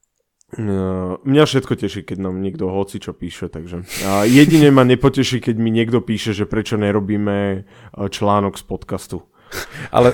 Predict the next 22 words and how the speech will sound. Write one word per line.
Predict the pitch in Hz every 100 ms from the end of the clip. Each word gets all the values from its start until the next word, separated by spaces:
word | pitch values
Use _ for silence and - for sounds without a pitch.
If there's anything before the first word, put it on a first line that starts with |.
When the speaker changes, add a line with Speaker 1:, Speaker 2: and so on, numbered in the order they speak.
| -
Speaker 2:
ty, | 139 151
ty | -
sa | 143 156
o | 131
tomto, | - 123 135
o | -
tomto | - 120 120
nedozvedia, | 113 107 107 104 107 110
kým | - 104
niekto | 101 101
nespraví | 101 - - 104 90
ten | 92
prepis, | 90 101 - 92
<laughs> | -
takže | - 131 127 - 139 - - -
Speaker 1:
<laughs> | 202 156 117
Áno. | 208 147
Speaker 2:
nech | 135
sa | 135
môžeme | 113 117 113 107
sťažovať. | - - 185 175 180 233 220 -
Speaker 1:
Pozdravujem | 143 156 160 147 139